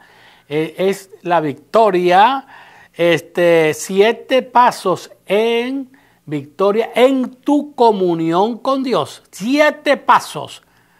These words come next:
Vamos a entrar al artículo tres. Capítulo tres, perdón. Capítulo tres,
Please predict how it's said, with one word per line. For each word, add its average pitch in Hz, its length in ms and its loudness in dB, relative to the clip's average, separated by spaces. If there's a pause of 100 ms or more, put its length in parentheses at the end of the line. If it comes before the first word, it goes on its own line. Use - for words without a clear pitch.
(140)
Vamos 180 260 0
a - 20 -2
entrar 196 360 0
al 175 140 2
artículo 214 540 -2
tres. 120 400 -6 (540)
Capítulo 214 580 0
tres, 165 220 0
perdón. 117 500 -6
Capítulo 196 680 -2
tres, 269 320 -2